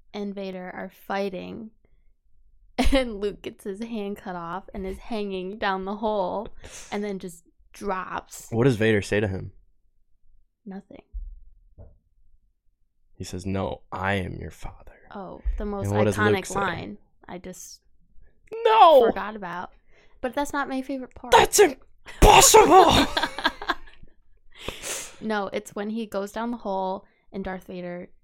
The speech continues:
Speaker 1: just looks at him. <laughs> Just, just like
Speaker 2: You can see the emotion through the helmet.
Speaker 1: Yes.
Speaker 2: Where he's just like
Speaker 1: Yes.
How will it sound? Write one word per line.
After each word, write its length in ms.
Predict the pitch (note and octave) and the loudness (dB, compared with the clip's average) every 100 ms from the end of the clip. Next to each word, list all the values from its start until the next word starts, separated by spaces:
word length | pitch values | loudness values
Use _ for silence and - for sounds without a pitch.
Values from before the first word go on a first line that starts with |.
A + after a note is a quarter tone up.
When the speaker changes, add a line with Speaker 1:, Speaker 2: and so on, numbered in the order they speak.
| - | -20
Speaker 1:
just 440 | - - - _ _ _ _ _ _ | -20 -20 -20 _ _ _ _ _ _
looks 380 | - - - - | -18 -16 -16 -18
at 60 | - | -18
him. 200 | - A3+ _ - | -18 -20 _ 0
<laughs> 80 | - - G3 | 0 2 0
Just, 960 | E4+ G#4+ - A#3 - B3+ - - C4 | 4 4 2 -4 -4 -6 -6 -6 -6
just 360 | - C#4 - B3+ | -2 -4 -2 -2
like 400 | B3 G3 - - - - - - - | 0 0 -4 -16 -16 -16 -16 -16 -8
Speaker 2:
You 160 | D#3 | -4
can 160 | - D#3 | 0 0
see 320 | - D#3 D3+ | 0 0 2
the 160 | D3 C3+ | 4 8
emotion 480 | C3+ C3+ C3+ C#3+ B2+ | 8 8 6 4 0
through 220 | A#2+ B2 | 2 2
the 120 | A#2+ | 6
helmet. 380 | B2+ B2+ A#2 G#2+ | 6 6 2 2
Speaker 1:
Yes. 560 | C4 D4+ B3+ A#2+ B2 - | 4 6 4 0 -8 -4
Speaker 2:
Where 120 | B2+ | -2
he's 140 | A2+ | 0
just 180 | A#2 - | -2 -2
like 260 | A2 G2 - - - _ - - - - - - - F3 - - - | -2 -2 -6 -20 -20 _ -18 -16 -14 -16 -16 -18 -6 -2 -2 -4 0
Speaker 1:
Yes. 500 | C#4 D#4+ - - - | 4 6 4 -2 -14